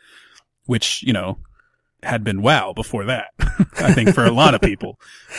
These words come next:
Speaker 1: Uh,
Speaker 2: Yeah, this is the anchor game.
Speaker 1: Yeah, this is the anchor game. This, we might play other games when other games comes out. Like, I love, you know, uh, playing other games, and we love playing other games, but we always come back to League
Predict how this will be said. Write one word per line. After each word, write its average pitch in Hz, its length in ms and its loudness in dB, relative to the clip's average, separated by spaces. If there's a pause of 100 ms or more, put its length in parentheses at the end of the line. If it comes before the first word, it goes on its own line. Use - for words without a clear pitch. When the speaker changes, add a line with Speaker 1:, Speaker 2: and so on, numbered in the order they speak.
(100)
Speaker 1:
Uh, 113 140 -2
Speaker 2:
Yeah, 170 240 4
this 131 200 -2
is 160 120 -2
the 175 200 4
anchor 202 300 2
game. 127 460 -12 (360)
Speaker 1:
Yeah, 139 160 0
this 127 180 -4
is 160 80 -6
the 160 120 -4
anchor 147 220 -4
game. 113 160 0
This, 127 280 -4
we 127 160 0
might 131 240 2
play 135 200 0
other 127 180 -2
games 156 440 2
when 123 100 -2
other 110 140 -4
games 101 240 -8
comes 107 220 -6
out. 117 260 0
Like, 101 220 -12
I 104 80 -8
love, 110 420 -10 (100)
you 113 120 -18
know, - 240 -14 (680)
uh, - 200 -14 (160)
playing 107 280 -2
other 101 160 -2
games, 98 460 -4
and 98 120 -6
we 101 100 -4
love 98 380 -4 (100)
playing 101 220 -4
other 95 140 -6
games, 101 280 -2
but 107 240 0
we 117 140 -4
always 123 220 2
come 127 120 0
back 113 180 0
to - 100 -6
League - 360 -10